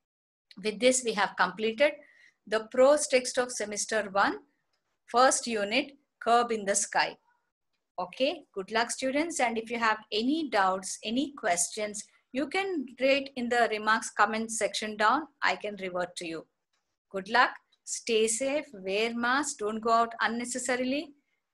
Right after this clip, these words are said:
don't mingle and don't get into the crowded places, maintain distance, take all the precautions and stay home, stay safe.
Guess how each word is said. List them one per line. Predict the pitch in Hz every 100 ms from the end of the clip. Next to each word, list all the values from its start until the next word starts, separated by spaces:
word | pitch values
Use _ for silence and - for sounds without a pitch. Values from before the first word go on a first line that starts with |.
| 180
don't | 214 240 240
mingle | 247 247 262 269 269
and | 254 220
don't | 214 233 262 214
get | - 220 262
into | 247 262
the | 233
crowded | - 220 226 247 -
places, | 254 247 285 294 - - _ _ -
maintain | 202 220 226 269 277
distance, | 262 262 - 285 302 - - _ _ _ _ _ -
take | 240 240
all | 254 262 262
the | 269
precautions | 262 262 262 269 - 311 349 - -
and | 214 254
stay | 254 - 220 220
home, | 220 247
stay | 277 - 196
safe. | 160 - 151